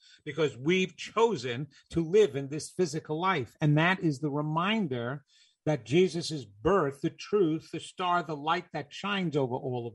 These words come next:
this, is for, to give us this truth.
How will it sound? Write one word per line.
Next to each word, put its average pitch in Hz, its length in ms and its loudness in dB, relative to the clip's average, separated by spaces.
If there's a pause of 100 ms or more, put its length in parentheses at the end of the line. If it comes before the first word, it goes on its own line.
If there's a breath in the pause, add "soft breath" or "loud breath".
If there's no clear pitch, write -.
this, 120 440 -8 (880)
is 151 200 -2
for, 196 520 0
to 147 100 -12
give 165 340 -2
us 135 240 -8
this - 260 -8
truth. 175 640 -4